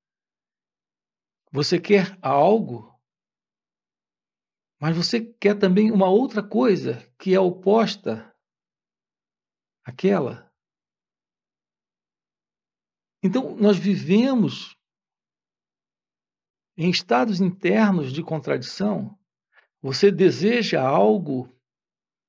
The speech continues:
então psicologicamente você está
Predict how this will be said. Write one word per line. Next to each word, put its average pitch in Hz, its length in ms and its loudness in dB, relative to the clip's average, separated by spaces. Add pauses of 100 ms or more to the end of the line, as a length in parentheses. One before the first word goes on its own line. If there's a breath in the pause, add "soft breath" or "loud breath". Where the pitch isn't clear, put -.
(1200)
então 202 260 2
psicologicamente 202 1080 2
você 180 320 0
está 180 720 -2